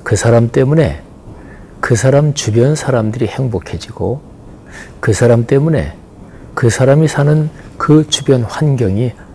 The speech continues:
아름다워지는 그런 역할을 하는 사람이 그리스도인이다. 이렇게 얘기를 할 수가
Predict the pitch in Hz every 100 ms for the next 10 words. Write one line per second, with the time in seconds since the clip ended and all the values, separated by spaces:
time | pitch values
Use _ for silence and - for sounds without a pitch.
0 | - - 92 104 120 113 98 92 - 92
1 | 85 69 - - - - - - - 104
2 | 104 165 147 - 110 127 117 110 98 80
3 | 76 92 135 - - - - 123 - 147
4 | 107 85 80 90 85 - - - - -
5 | 135 135 - 117 85 82 87 73 - -
6 | 104